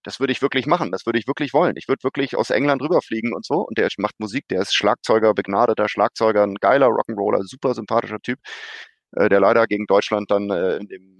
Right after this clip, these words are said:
Gruppenspiel da auch die Tore geschossen hat. Werden wir sehen. Auf alle Fälle, der spielt jetzt wahrscheinlich gerade gegen die Türkei.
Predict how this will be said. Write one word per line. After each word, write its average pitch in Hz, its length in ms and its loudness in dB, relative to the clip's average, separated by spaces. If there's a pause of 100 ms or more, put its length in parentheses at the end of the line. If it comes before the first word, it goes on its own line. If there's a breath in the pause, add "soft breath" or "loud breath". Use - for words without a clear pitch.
Gruppenspiel 104 440 -6
da 90 60 0
auch - 120 -2
die 95 80 -14
Tore 117 220 0
geschossen 131 300 -2
hat. 147 160 0 (400)
Werden 90 220 -2
wir 95 100 2
sehen. 123 240 4 (640 loud breath)
Auf - 140 2
alle 131 140 6
Fälle, 131 400 8 (280)
der 104 100 2
spielt 147 200 0
jetzt 113 160 2
wahrscheinlich 92 340 -4
gerade 98 320 4
gegen 92 220 -10
die 101 80 -4
Türkei. 110 460 0